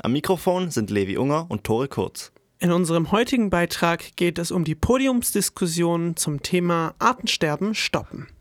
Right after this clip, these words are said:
Speaker 1: Doch zunächst einmal die Nachrichten. Schwäbisch Hall. Busfahrer zwischen Bühlatan und Hall und auf der Linie von Gerabronn nach Kralsheim können sich freuen. Das Land hat laut Verkehrsministerium beide Strecken neu in das Förderprogramm aufgenommen. Was aber verschwiegen wird, ist die Mitfinanzierung,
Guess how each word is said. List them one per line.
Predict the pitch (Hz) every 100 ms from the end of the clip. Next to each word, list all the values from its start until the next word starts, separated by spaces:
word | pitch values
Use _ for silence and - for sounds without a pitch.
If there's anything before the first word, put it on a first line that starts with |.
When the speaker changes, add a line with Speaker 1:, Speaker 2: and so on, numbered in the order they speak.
| _
Speaker 1:
Doch | - -
zunächst | - 120 131 -
einmal | 170 180 185 -
die | 180
Nachrichten. | 107 98 90 - 95 - _ _ _ _
Schwäbisch | - - 107 135 -
Hall. | 131 85 - - _
Busfahrer | 180 - - 185 180
zwischen | - 135 123
Bühlatan | 113 151 151 - 131
und | 101
Hall | 117 151
und | - 131
auf | 120
der | -
Linie | 120 160 170
von | - 120
Gerabronn | 131 160 151 143 131 131
nach | 127
Kralsheim | - 151 156 - 107 110
können | 110 117
sich | 139 -
freuen. | 117 98 90 - _ _ _
Das | 139 120
Land | 143 190 214
hat | 135 131
laut | 139
Verkehrsministerium | - 127 160 - 127 110 - 131 127 123
beide | 135 156
Strecken | 160 - 139 151 127
neu | 113 131
in | 139
das | 120 -
Förderprogramm | - 117 - 123 135 131
aufgenommen. | 104 - 101 90 95 - - _ _ _ -
Was | 131 127
aber | 131
verschwiegen | - 127 - 185 156
wird, | 120 139
ist | - -
die | 120
Mitfinanzierung, | 160 175 123 107 104 117 123 143